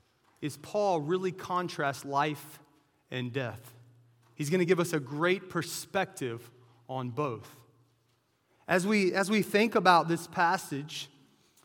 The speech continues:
I want us to think on this question. How do we cultivate a right perspective of living and dying? How do we cultivate a right perspective of living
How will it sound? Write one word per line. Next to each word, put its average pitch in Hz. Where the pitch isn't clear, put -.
I 151
want 208
us 208
to 196
think 196
on 180
this 180
question. 131
How 190
do 240
we 202
cultivate 160
a 156
right 170
perspective 185
of 139
living 147
and 151
dying? 143
How 175
do 202
we 240
cultivate 170
a 139
right 135
perspective 135
of 123
living 127